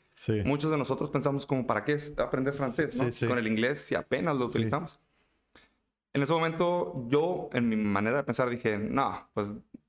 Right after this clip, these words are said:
Speaker 2: esa es la clase de diversión, ¿no? No necesito aprender".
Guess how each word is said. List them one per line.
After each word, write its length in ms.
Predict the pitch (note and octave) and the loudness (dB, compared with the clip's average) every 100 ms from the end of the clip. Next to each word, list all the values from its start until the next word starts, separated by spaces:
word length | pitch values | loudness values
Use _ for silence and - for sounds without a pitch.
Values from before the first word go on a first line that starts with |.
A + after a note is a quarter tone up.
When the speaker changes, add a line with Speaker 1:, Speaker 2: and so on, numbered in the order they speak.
| _ _ _ | _ _ _
Speaker 2:
esa 200 | B2+ B2 | -6 -4
es 60 | C3 | 0
la 100 | C3 | 0
clase 300 | C#3 C3 C3 | 0 0 2
de 100 | B2 | 2
diversión, 680 | A#2 G#2 F#2 - F2 D#2+ D#2+ | 2 0 0 -2 -2 -2 -4
¿no? 220 | G2+ C3+ C#3+ | -2 -2 -2
No 420 | - E2+ A2 B2 | -4 -4 -2 0
necesito 400 | B2 - - B2 | -2 -6 -4 -2
aprender". 420 | A2+ A2 D#3+ E3+ | 0 0 -2 -4